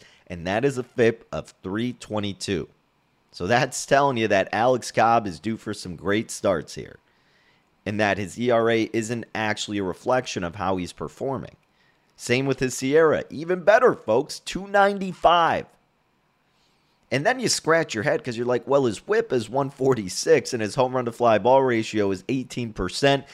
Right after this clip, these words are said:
and his babip is three seventy-eight." So I get it. It's going back and forth with Alex Cobb. But at home, he's pitching exceptionally well, naturally, 'cause it's a pitcher's park. Two sixty fip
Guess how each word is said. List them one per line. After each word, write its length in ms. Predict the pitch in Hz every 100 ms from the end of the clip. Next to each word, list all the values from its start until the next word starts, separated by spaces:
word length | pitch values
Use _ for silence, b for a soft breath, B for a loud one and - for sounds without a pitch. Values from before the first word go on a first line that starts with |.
| B B
and 140 | 117
his 140 | 107 90
babip 540 | 120 135 139 117 113
is 200 | 104 -
three 280 | - 131 127
seventy-eight." 760 | - 120 107 87 92 123 90 - b b
So 160 | - 143
I 120 | 170
get 240 | 139 151
it. 80 | 90
It's 180 | 107 -
going 280 | 147 151 127
back 340 | 127 139 139
and 140 | 123 -
forth 300 | 117 120 92
with 180 | 92
Alex 340 | 101 98 95 -
Cobb. 340 | 117 101 80 - _ _ _ _ _ _ _ _ _ _ _ b b b b b b -
But 100 | 135
at 200 | 143 107
home, 320 | 175 220 160
he's 160 | 110
pitching 340 | - 131 - 123
exceptionally 680 | 98 - 85 - 98 101
well, 380 | 104 147 135 69 -
naturally, 500 | 69 80 87 92 113
'cause 160 | -
it's 180 | 78 80
a 60 | 82
pitcher's 400 | - 67 78 -
park. 460 | - 135 - _
Two 180 | - 147
sixty 460 | 143 139 135 - 110
fip 360 | - 95 -